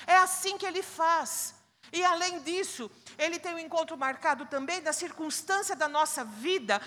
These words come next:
num âmbito maior, num âmbito geral. Por exemplo, você está aqui hoje para ouvir a palavra dEle,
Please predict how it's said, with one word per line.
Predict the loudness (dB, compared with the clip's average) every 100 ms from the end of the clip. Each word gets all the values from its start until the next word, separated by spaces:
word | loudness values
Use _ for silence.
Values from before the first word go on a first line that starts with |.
| -12 -12 -2
num | 2 6
âmbito | 6 4 2
maior, | 4 4 6 6 6 6
num | 2 0
âmbito | 0 0 -4
geral. | -2 -2 2 6 6
Por | 4 0
exemplo, | 0 -2 -4
você | -4 -4
está | -4 -2
aqui | -2 -2
hoje | 0 0 -2 -6 -12 -20 _ _ _ _ _ _
para | 6 6
ouvir | 4 2 2
a |
palavra | 4 6 4 4 2
dEle, | 2 -2 -4 -6